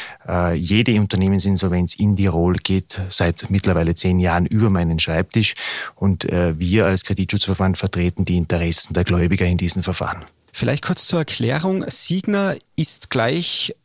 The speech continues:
Speaker 2: René Benko, Fragezeichen. Irgendwie schon, aber irgendwie natürlich auch nicht. Das eine ist ein Unternehmen, eine Holding, das andere ist eine Privatperson. Wie ist das auseinander zu dividieren? Äh, wo genau ist Ihr Aufgabenbereich und was genau ist nicht Ihr Aufgabenbereich?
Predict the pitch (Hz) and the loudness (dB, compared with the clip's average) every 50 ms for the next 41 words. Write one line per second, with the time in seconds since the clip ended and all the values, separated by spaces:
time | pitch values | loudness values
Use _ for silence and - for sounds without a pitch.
0 | _ _ 139 120 131 131 131 123 117 - 117 135 147 - - 151 - - - 107 | _ _ -4 -2 0 0 0 -2 -2 -2 -2 -2 -4 -2 -4 -4 -2 0 0 0
1 | 107 120 110 117 107 - - 85 78 - - - - 95 87 - - 117 135 147 | 0 0 -2 -2 -4 -2 -4 -4 -4 -4 -6 -6 -6 -6 -6 -4 -4 -2 -2 -2
2 | 151 143 127 117 - 123 120 117 113 - - - 127 135 180 202 214 180 - 139 | -2 -4 -4 -4 -2 -2 -2 0 -2 -2 0 0 0 0 0 0 -2 0 0 0
3 | 135 139 - - 147 147 151 135 127 135 139 135 127 120 - - 139 139 127 123 | -2 -2 -2 -2 -2 -2 -2 -2 -2 0 0 -2 -2 -4 -2 -2 -2 0 0 -2
4 | - 120 113 117 113 - - - 120 143 139 - - - - 110 98 107 107 110 | -2 -2 -2 -2 -4 -4 -2 -2 -2 -2 -2 -4 -4 -2 -2 0 0 0 0 0
5 | 104 98 - 113 104 107 104 - - 107 110 127 151 165 151 123 101 107 101 95 | -2 -2 -2 -2 -2 -2 -2 -2 -2 -2 0 0 0 0 -2 -2 -2 -2 -2 -2
6 | 113 127 139 147 131 113 110 - - 110 110 120 120 117 107 - 113 107 104 - | -2 -2 -2 -2 -2 -2 -2 -2 -2 -2 -2 -2 -2 -4 -2 -2 -4 -4 -4 -4
7 | - 113 98 - 92 - - - 165 160 151 - 160 156 165 160 - - - - | -4 -4 -2 -2 -2 -2 -4 -4 -4 -2 -2 -2 -2 -2 -2 -2 -4 -4 -4 -4
8 | - - - - - 113 110 143 175 185 - - 147 - - - 113 135 127 131 | -4 -6 -8 -6 -4 -2 -2 0 -2 -2 -2 -2 -2 -2 0 -2 0 0 0 0
9 | 127 117 156 170 170 151 - - 170 143 - 156 160 147 160 160 147 - - 143 | 0 0 0 -2 -2 -2 -2 -2 -2 -2 -2 -4 -2 -2 -2 -2 -2 -2 -2 -2
10 | 160 175 180 190 185 - - - 139 135 135 - - - 123 113 120 135 143 165 | 0 0 0 -2 -4 -4 -2 -2 -2 0 0 -2 -2 -2 -2 0 -2 -2 -2 0
11 | 147 131 123 123 120 117 - - - - _ 151 151 185 185 - - 131 151 165 | -2 0 0 0 0 -2 -2 -4 -8 -6 _ -2 0 0 -2 -2 -2 -2 -2 -2
12 | - - 151 147 156 160 147 156 143 143 139 135 147 143 - 139 120 113 123 127 | -2 -2 -2 0 0 -2 -2 -2 -2 0 0 -2 -2 -2 -4 -4 -2 0 -2 -2
13 | - 139 120 113 120 127 127 123 - - - 147 190 - - - - - 120 120 | -2 -2 -2 -2 0 -2 -2 -4 -4 -4 -2 -2 -2 -4 -4 -8 -4 -4 -2 -2
14 | 95 95 95 - - - 87 92 95 - - - - - 101 - - - - | -2 -2 -4 -4 -2 -2 -2 -2 -2 -2 -4 -6 -6 -8 -8 -8 -10 -12 -14